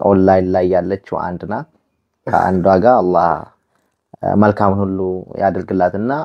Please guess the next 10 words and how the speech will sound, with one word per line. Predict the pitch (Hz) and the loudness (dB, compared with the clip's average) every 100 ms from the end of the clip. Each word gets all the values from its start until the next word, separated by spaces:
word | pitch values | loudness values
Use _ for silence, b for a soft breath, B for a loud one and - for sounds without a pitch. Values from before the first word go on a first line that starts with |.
| - _ _ _ | -12 _ _ _
ባለመስማማት | 98 107 92 92 95 98 90 95 92 131 151 | -4 0 2 2 2 0 0 0 2 0 0
ተለያይተናል። | 95 87 82 80 80 92 151 170 _ _ _ _ _ _ _ _ _ | 0 2 2 -2 -4 -8 -8 -12 _ _ _ _ _ _ _ _ _
ልጆች | 98 101 104 101 | 2 4 4 2
ደግሞ | 104 113 151 | 0 2 2
አልሐምዱሊላህ | 151 90 98 98 92 92 | 0 0 -2 -2 -2 -4
እስከ | 92 - | -4 2
አራት | 95 95 95 92 | 4 4 0 -2
አሉ። | 87 104 151 _ _ _ _ | -2 -4 -10 _ _ _ _
ሁለት | 101 98 95 - | 0 0 -2 0
ወንድ፣ | 113 160 | 0 0